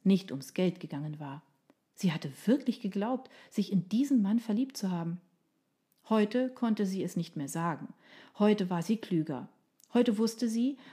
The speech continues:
dass sie nur ein hübsches Spielzeug für ihn war.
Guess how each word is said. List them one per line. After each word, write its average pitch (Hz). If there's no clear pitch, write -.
dass 214
sie 233
nur 240
ein 208
hübsches 214
Spielzeug 190
für -
ihn 170
war. 170